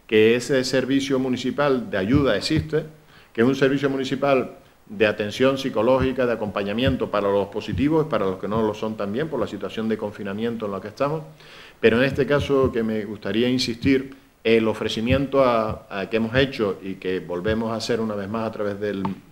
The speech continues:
la oportunidad que me da el medio, vuestro medio, es aquellas personas positivas, pues que sepan que a través de los trabajadores municipales y del centro de salud que están en contacto,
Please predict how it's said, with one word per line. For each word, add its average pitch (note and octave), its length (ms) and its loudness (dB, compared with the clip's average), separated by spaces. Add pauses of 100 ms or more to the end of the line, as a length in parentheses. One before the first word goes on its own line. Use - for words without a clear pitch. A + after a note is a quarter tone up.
(100)
la F#2 140 -4
oportunidad G2 580 -4
que G2 100 -6
me G2 120 -6
da G2 340 -6
el F#2 460 -6
medio, G2 340 -6
vuestro F#2 360 -10
medio, B2 340 -2 (500)
es C3 380 4
aquellas B2 340 0
personas C#3 380 -2 (100)
positivas, C3+ 560 0 (520)
pues G#2+ 200 0
que G#2+ 180 -2
sepan B2 440 0
que G2+ 340 -2
a F#2+ 120 -2
través G2 280 -4
de B2 60 2
los B2+ 120 2
trabajadores B2+ 400 2
municipales B2 600 -2
y - 20 -2
del F#2 160 -8
centro G#2 300 -6
de G#2 60 -2
salud A#2+ 260 -2
que - 60 -8
están G2+ 240 -8
en A2 80 -2
contacto, A#2+ 600 -2